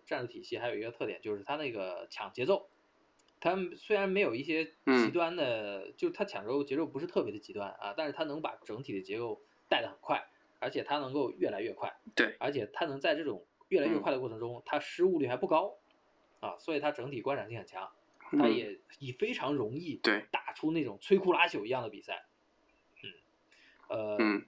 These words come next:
Speaker 1: 对于这一点呢，阿加西就有一个评论说，呃，阿加西在跟桑普拉斯打了，就阿-，阿加西是这样子评论，他说他跟桑普拉斯打呢，不管状态好还是不好，都很容易就输六比四。啊，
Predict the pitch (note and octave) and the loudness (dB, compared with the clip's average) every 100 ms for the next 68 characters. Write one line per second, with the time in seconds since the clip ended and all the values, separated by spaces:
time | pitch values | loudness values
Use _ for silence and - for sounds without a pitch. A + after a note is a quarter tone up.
0 | - G3+ F#3+ G#3 A#3+ D3 G2 F#2 A2 C3 | 2 4 4 2 2 2 0 -2 -2 0
1 | D#3+ E3 - F3 F3 C3 G2 A2+ A#2+ G#2 | 2 0 -2 0 2 2 2 -4 -6 -6
2 | B2+ G#2 - A2 G#2+ A2 _ _ _ - | -6 -6 -6 -4 -4 -6 _ _ _ -10
3 | G2 F#2+ F2+ F2 F2 - F#3 G#3 A3+ A3 | -6 -6 -8 -8 -8 -2 2 0 0 2
4 | E3 D#3 E3 F#3 D#3+ C#3 D#3+ E3+ E3+ F2 | 2 0 -4 -4 0 0 0 -4 -4 -4
5 | - - - - F#3+ G3 G#3 A3 A3+ A3+ | -6 -12 -8 -2 0 2 0 0 0 -2
6 | A3 A#3 A2 - - D3 - D#3+ F3+ F#3+ | 0 0 -2 -8 -4 -4 -2 -2 0 2
7 | F#3+ F#3+ G3 G3+ A#2+ D#3 F#3+ F#3 - G2+ | 0 -2 -2 -2 0 -2 -2 -6 -8 -10
8 | A2 - G#3+ - - G3+ G3+ D3 - - | -10 -8 -6 -6 -2 -2 0 -2 -2 -10
9 | - G#2 A#2+ G3+ F#3 - - - - _ | -10 -6 -4 -2 -2 -2 -6 -14 -18 _
10 | _ _ G#3+ A#3 F#3+ A2+ F3+ F3+ - F#3 | _ _ 0 0 -2 -2 2 2 4 4
11 | G3+ - - - A3 - _ _ - - | 4 2 -6 -4 -4 -4 _ _ -20 -20
12 | _ _ _ _ _ _ _ - F#2 | _ _ _ _ _ _ _ -10 -10